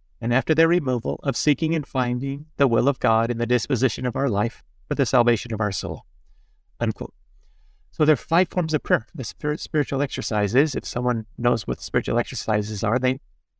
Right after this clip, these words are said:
he or she will know that there are five forms of prayer. Examen, meditation, contemplation, vocal and mental prayer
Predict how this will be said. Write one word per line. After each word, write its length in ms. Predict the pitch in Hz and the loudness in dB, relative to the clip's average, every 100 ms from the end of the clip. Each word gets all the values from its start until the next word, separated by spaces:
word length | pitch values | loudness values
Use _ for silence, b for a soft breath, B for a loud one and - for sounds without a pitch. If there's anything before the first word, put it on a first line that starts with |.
| _ | _
he 160 | - 135 | 0 2
or 80 | 139 | 2
she 220 | - 135 | 2 0
will 140 | 147 | 2
know 220 | 147 104 107 | 0 0 0
that 140 | 139 | 0
there 120 | 120 | 0
are 40 | 107 | 0
five 260 | 127 135 | 4 4
forms 260 | - 123 127 | 2 -4 -2
of 80 | 127 | 0
prayer. 260 | 180 117 - _ _ _ - | 0 0 -4 _ _ _ -10
Examen, 600 | 113 - 107 101 139 208 - _ _ - | -8 -4 -4 0 2 2 -2 _ _ -6
meditation, 580 | 113 113 127 127 170 | -6 2 2 4 0
contemplation, 800 | 190 - 127 151 - 120 139 139 | -4 -2 -2 -2 0 0 -2 -6
vocal 320 | 120 143 165 | 0 2 2
and 80 | 160 | 0
mental 240 | 131 123 139 | 0 -4 -6
prayer 300 | - 117 | -6 -8